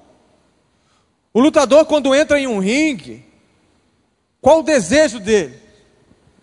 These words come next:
Pela vitória. Ele tem todo um planejamento, tem todo um treinamento preparado para aquilo, mas há um momento determinado na luta que ele dá um mole lá, abaixa a guarda e ele é atingido.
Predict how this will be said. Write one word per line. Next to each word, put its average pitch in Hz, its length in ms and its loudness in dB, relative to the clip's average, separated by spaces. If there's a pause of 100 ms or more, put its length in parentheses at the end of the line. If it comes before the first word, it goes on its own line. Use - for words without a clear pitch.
Pela 190 180 2
vitória. 247 540 0 (840)
Ele 208 160 2
tem 269 200 -2
todo 285 200 2
um 262 40 -2
planejamento, 247 840 -2
tem 233 280 -2
todo 262 500 0
um 254 80 -6
treinamento 247 840 -2
preparado 220 580 -2
para 220 140 -4
aquilo, 262 480 -4 (260)
mas 240 260 -2
há 311 120 4
um 339 40 -2
momento 302 300 -2
determinado 277 540 -2
na 247 100 -2
luta 269 400 0
que 269 160 -8
ele 285 320 -4 (320)
dá 247 300 0
um 311 80 0
mole 254 400 2
lá, 233 360 0 (220)
abaixa 247 560 0
a 240 40 -2
guarda 240 380 -2
e 311 40 -2
ele 294 120 -2
é 311 60 4
atingido. 269 720 -6